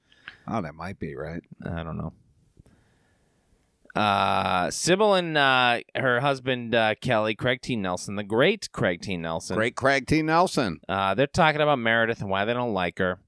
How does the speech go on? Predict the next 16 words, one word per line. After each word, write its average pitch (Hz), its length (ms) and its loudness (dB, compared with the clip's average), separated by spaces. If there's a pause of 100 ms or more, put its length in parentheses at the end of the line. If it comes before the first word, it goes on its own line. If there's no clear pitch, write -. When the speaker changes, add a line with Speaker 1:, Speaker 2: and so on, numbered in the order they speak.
(880)
Speaker 2:
Um, 92 380 -2
and 92 120 -4
then 107 140 -2
the 110 80 -4
next 143 300 0
morning, 151 340 -2
Sybil 147 480 0
is 117 140 2
trying 135 240 -6
to 131 80 -4
be 120 100 0
better. 101 460 2
She's - 180 -10
trying 110 360 -4
to, 143 60 -4
eh. 220 380 -4